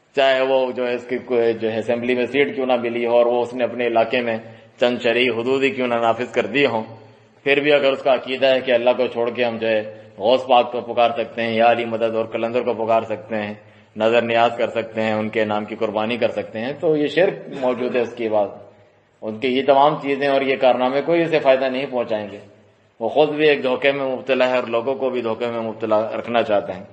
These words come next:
तो इस किस्म के मुगालते से, गुमराह तफासिर से दूर रहा जाए, इससे परहेज किया जाए, क्योंकि इबादत की तारीफ जानना जरूरी है। बहुत सारे लोग जब हम उन्हें कलमा तौहीद बयान करते हैं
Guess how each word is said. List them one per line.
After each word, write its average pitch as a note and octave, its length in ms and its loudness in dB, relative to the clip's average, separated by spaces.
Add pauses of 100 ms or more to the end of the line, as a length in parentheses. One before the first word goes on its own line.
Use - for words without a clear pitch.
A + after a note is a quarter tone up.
(460)
तो - 60 -8
इस B2+ 180 -2
किस्म B2+ 300 0
के C#3 120 2
मुगालते A#2 580 4
से, B2 220 2
गुमराह A2 300 2
तफासिर G#2+ 580 -2
से B2+ 180 -4
दूर B2 240 0
रहा A2+ 240 6
जाए, F#2+ 180 -8 (520)
इससे A2+ 200 -4
परहेज A#2+ 380 2
किया A#2+ 220 0
जाए, G2 300 -8 (400)
क्योंकि A#2+ 220 -2
इबादत C3 760 2 (420)
की B2+ 100 -6
तारीफ B2 400 2
जानना B2 300 0
जरूरी A2 400 -4
है। G2+ 160 -14 (1400)
बहुत C3 260 6
सारे D#3 220 8
लोग C#3+ 200 6
जब C3+ 160 4
हम C3 160 -4
उन्हें C3 160 -4
कलमा B2+ 280 0
तौहीद B2 340 -4
बयान A2+ 280 -2
करते A2 280 -4
हैं A2 340 -12